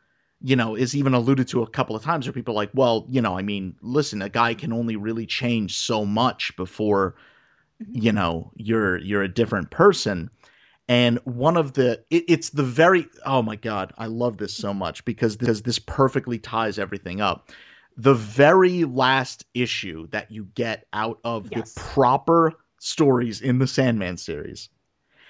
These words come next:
Speaker 1: is a
Speaker 2: Oh,
Speaker 1: meeting between
Speaker 2: yes.
Speaker 1: Dream and William Shakespeare. And it's kind of like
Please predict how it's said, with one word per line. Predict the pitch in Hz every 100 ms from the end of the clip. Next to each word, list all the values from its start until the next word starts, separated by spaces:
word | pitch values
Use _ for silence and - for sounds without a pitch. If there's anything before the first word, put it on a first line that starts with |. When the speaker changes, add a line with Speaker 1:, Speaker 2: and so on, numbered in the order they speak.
| - -
Speaker 1:
is | 135 120
a | 120
Speaker 2:
Oh, |
Speaker 1:
meeting | 120 139 156 160
between | 143 139 - 127
Speaker 2:
yes. | 120
Speaker 1:
Dream | - 123 127 131 123
and | 117 110
William | 117 123 113
Shakespeare. | 110 - 113 - 95 69 - _ -
And | 110
it's | 110 -
kind | - 143
of | 131
like | 127 117 -